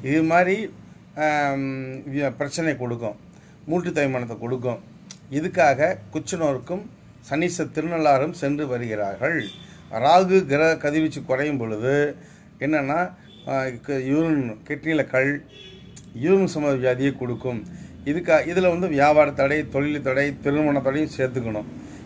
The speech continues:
இதுக்காக திருநாகேஸ்வரம் சென்று வருகிறார்கள். ரா-, கேது கிரக கதிர்வீச்சு குறையும் பொழுது மலம் சம்மந்த வியாதியை கொடுக்கும். இதுக்காக கீழ பெரும்பள்ளம்,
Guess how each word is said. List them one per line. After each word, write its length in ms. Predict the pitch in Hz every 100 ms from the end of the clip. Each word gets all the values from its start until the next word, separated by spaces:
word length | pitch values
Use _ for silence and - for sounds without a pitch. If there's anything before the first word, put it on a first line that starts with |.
| -
இதுக்காக 320 | 156 165 180 180
திருநாகேஸ்வரம் 840 | 147 175 180 156 143 - 139 -
சென்று 220 | - 151 143
வருகிறார்கள். 680 | 123 113 107 101 101 147 156 104 104 - - - 104
ரா-, 240 | 123 156 165 131
கேது 320 | 165 196 202 196 143
கிரக 220 | 156 170 143
கதிர்வீச்சு 300 | 151 160 139
குறையும் 280 | 143 135 123
பொழுது 260 | 120 131 147 147 - - -
மலம் 400 | 104 131 165 196 190
சம்மந்த 320 | 156 151 139 135
வியாதியை 300 | 117 127 123 120
கொடுக்கும். 420 | 117 120 147 147 151 - - -
இதுக்காக 340 | 139 147 160 -
கீழ 180 | 175 180 175 143
பெரும்பள்ளம், 560 | 147 135 123 127 151